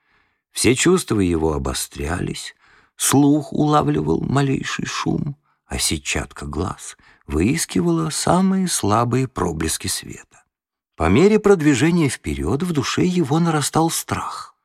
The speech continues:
И тут, когда ужас из-за потери ориентиров достигал предела, больной видел в конце тоннеля отблеск.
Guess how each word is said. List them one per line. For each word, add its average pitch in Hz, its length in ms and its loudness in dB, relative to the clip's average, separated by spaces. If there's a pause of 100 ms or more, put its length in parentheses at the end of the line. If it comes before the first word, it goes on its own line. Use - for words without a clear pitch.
(720)
И 82 100 -6
тут, 196 440 0
когда 85 460 -2
ужас - 640 -2
из-за 78 340 -4
потери 78 560 -6
ориентиров - 960 -8 (280)
достигал - 500 -6
предела, 180 600 -4 (580)
больной 220 460 4
видел 185 320 2
в 160 80 -8
конце - 380 -2
тоннеля 175 480 0
отблеск. 180 720 -2